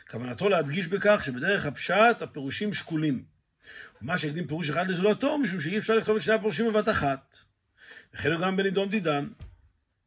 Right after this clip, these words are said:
וכך שהוסיף רש"י והקדים ונחלקו בו חכמי ישראל, כוונתו להודיע שהפירוש השני למד שלא נצטווה לחדש, אלא לאחר ירו-, ירושה וישיבה חולו, אינו רחוק מדרך הפשט יותר מהפירוש הראשון,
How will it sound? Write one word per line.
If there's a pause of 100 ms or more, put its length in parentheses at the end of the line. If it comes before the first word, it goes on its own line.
(500)
וכך
שהוסיף
רש"י
והקדים
ונחלקו
בו
חכמי
ישראל,
כוונתו
להודיע
שהפירוש
השני
למד
שלא
נצטווה
לחדש, (400)
אלא
לאחר
ירו-,
ירושה
וישיבה
חולו,
אינו
רחוק
מדרך
הפשט
יותר
מהפירוש
הראשון,